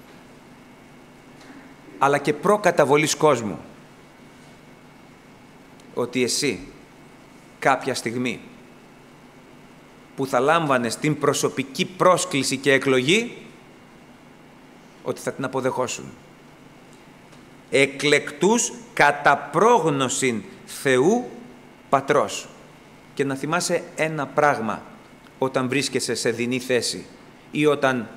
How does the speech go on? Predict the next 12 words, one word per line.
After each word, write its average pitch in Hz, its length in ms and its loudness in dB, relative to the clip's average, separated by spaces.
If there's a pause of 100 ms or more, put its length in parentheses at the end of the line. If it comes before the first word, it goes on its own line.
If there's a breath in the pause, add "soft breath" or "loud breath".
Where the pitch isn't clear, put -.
αρνητικά 127 640 0
συναισθήματα 120 840 -4 (400)
πλημμυρίζουν 120 640 0
την 110 100 -6
ψυχή 107 320 -8
σου. - 160 -12 (1400)
Εξαιτίας 135 760 -2 (220)
καταστάσεων, 127 760 -2 (880)
αδιεξόδων, 117 760 -2 (840)
ό,τι 151 200 0
θέλεις 117 260 -4
βάλε. 95 280 -4